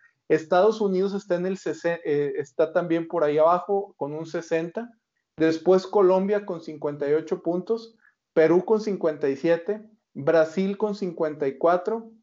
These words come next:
y al final de la tabla, ¿quién crees que está?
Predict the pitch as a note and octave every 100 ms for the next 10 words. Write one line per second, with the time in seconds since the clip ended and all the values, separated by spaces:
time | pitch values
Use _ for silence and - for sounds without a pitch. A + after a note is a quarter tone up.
0 | _ _ - E3 E3 D#3+ E3 F3+ A3 A3+
1 | G#3 G#3 F#3+ G3 G3 G3 F#3 F3+ F3+ E3
2 | D#3 C3+ B2+